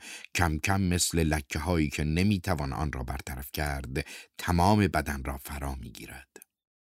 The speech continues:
به خودم جرأت دادم و پرسیدم: «چه جور کاری؟» «کار نقشه کشی توی دفتر فنی، خیلی وقت اونجا کار می‌کنم.» گفتگو به پایان رسید. آهسته یک سیگار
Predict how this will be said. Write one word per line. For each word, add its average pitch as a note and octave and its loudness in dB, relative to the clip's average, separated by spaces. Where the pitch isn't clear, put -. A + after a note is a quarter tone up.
به B2 4
خودم C3+ 4
جرأت A2 0
دادم A2 0
و G#2 0
پرسیدم: G2+ 0
«چه D3 10
جور G3+ 6
کاری؟» C#2 2
«کار F3 8
نقشه C#3 6
کشی A#2 4
توی G2 6
دفتر F2 2
فنی، D2 0
خیلی G3+ 6
وقت F2+ 2
اونجا C#2 2
کار A#1+ -2
می‌کنم.» B1 -8
گفتگو C#2+ -4
به C#2 -4
پایان C#2 -6
رسید. - -10
آهسته D#2 2
یک D#2 2
سیگار D#2+ 2